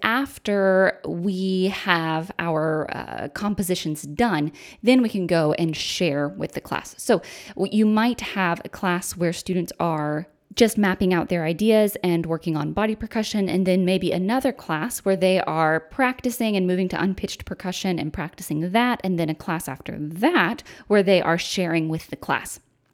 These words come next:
And again, it'll just depend on how much time you need to kill <laughs> until you are bored. So that's what the students are doing. The teacher role in this is different. This is just my perspective, right? So please don't take this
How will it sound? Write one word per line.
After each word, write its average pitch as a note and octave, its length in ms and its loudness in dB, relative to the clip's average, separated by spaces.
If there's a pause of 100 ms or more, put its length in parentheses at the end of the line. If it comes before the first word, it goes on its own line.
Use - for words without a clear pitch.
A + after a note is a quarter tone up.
(520)
And A3+ 140 6
again, E3 180 2
it'll F3+ 140 2
just G#3 180 -2
depend E3+ 400 -2
on D#3+ 160 0
how F3 160 -2
much D#3+ 220 -2
time F3 540 0 (260)
you F#3+ 180 4
need F3+ 340 0
to E3+ 500 0
kill G3 400 6
<laughs> - 0 -
until A3 580 6
you F3 240 2
are D3+ 160 -2
bored. E3 260 4 (960)
So C4+ 160 8
that's F4 240 4
what - 280 -2
the G#3+ 100 4
students G3+ 640 0
are D#3 120 -2
doing. D#3+ 800 -8
The G#3 140 6
teacher E4 540 2
role E3+ 320 2
in E3+ 220 0
this E3+ 340 0
is G3 180 2
different. F#3+ 560 2
This E4+ 160 4
is D4 100 4
just F3 220 2 (200)
my F#3+ 240 2
perspective, - 560 -6
right? D#3+ 160 2
So E3+ 140 2
please - 340 -4
don't D#3+ 140 0
take F3+ 200 -6
this D#3 240 -4